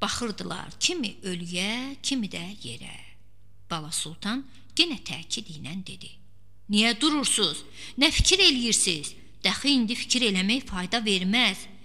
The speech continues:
İndi durmaq vaxtı deyil. Gedin, tez quyu qazın." Cahıllar bir cavab verməyib, durduqları yerdən hərəkət eləmədilər. Bala Sultan onların üstə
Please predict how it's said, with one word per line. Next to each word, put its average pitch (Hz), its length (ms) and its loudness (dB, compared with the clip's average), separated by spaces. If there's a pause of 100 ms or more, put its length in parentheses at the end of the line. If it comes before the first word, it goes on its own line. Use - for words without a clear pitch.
(120)
İndi 294 360 4
durmaq 262 420 2
vaxtı 226 420 -2
deyil. 285 420 8 (420)
Gedin, 339 460 8
tez - 360 0
quyu 320 260 2
qazın." 196 380 0 (800)
Cahıllar 170 680 -8 (440)
bir 349 180 0
cavab 170 440 -4
verməyib, 233 640 -2 (180)
durduqları 196 600 -4
yerdən 185 540 -8 (100)
hərəkət 170 400 -8 (100)
eləmədilər. 220 640 -6 (3000)
Bala 220 220 2
Sultan 294 460 -2 (100)
onların 202 580 2
üstə 196 500 -4